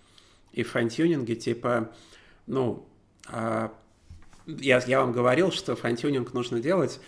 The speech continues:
для того, чтобы модель вообще поняла, что нужно делать. Так вот, у современных моделей этого можно добиться, просто написав это прямо во входной текст. То есть вот типа,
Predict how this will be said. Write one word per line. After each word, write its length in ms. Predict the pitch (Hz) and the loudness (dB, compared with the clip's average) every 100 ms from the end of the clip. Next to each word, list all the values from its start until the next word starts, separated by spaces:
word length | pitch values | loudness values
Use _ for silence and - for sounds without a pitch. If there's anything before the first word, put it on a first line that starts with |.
| - _ - | -20 _ -4
для 160 | 127 | -2
того, 160 | 127 147 | 0 0
чтобы 220 | - - | 0 0
модель 160 | 123 131 | 2 2
вообще 180 | - | -2
поняла, 400 | - 110 120 131 | -4 -2 2 2
что 120 | 127 117 | 0 -4
нужно 280 | 113 120 | -4 -4
делать. 340 | 113 110 - - _ - - - - - | -6 -6 -10 -20 _ -20 -20 -20 -20 -8
Так 160 | - - | -6 2
вот, 400 | 151 135 - - _ _ _ - | 4 4 0 -18 _ _ _ -4
у 100 | 165 | -2
современных 680 | - 135 143 202 226 185 - | 0 0 0 -2 -2 -4 -4
моделей 640 | 143 143 131 120 113 - - _ | -4 0 0 0 -4 -6 -20 _
этого 320 | - 143 147 143 | -4 -2 0 0
можно 320 | 147 143 135 | 0 -2 -2
добиться, 800 | 131 123 190 190 - 143 131 - - _ - | -2 0 0 0 -2 0 -2 -8 -20 _ -6
просто 400 | 147 156 - 139 | 0 0 0 -2
написав 560 | 123 127 131 143 143 127 | -2 0 0 4 4 2
это 200 | 117 117 | -4 -4
прямо 320 | 123 117 110 | -4 -4 -4
во 80 | 110 | -6
входной 420 | - 107 117 110 | -10 -6 -4 -4
текст. 480 | - 110 - - - _ - - - _ - | -6 -8 -8 -14 -18 _ -20 -20 -20 _ -8
То 100 | - | -6
есть 200 | - - | -6 -6
вот 160 | - - | -8 -4
типа, 440 | 120 120 113 | -6 -2 -4